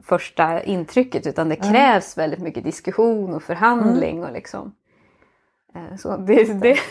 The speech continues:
Speaker 2: Och det är ju lite terapi för dig i sig.
Speaker 1: Verkligen, ja.
Speaker 2: Att få göra det.
Speaker 1: Ja.
Speaker 2: Sätta ord på vad du längtar efter, men också lämna utrymme för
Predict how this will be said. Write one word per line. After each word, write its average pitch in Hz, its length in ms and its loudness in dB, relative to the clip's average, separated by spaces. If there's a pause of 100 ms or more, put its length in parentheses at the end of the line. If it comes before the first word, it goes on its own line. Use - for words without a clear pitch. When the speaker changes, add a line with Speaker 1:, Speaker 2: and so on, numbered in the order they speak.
(300)
Speaker 2:
Och 190 60 0
det 196 80 2
är 247 240 4
ju 226 80 0
lite 214 200 0
terapi 185 420 2
för 170 100 -8
dig 156 180 -4
i 160 60 -6
sig. 185 240 0
Speaker 1:
Verkligen, 208 680 0
ja. 214 220 -2
Speaker 2:
Att 185 140 -4
få 180 300 0
göra 185 300 4
det. 175 240 -4
Speaker 1:
Ja. 214 180 4
Speaker 2:
Sätta 233 180 2
ord 233 180 0
på 226 60 -8
vad 208 100 -2
du 208 40 0
längtar 190 320 -2
efter, 180 580 0
men 180 100 -4
också 190 220 -4
lämna 185 260 -2
utrymme 165 420 -6
för 151 360 -4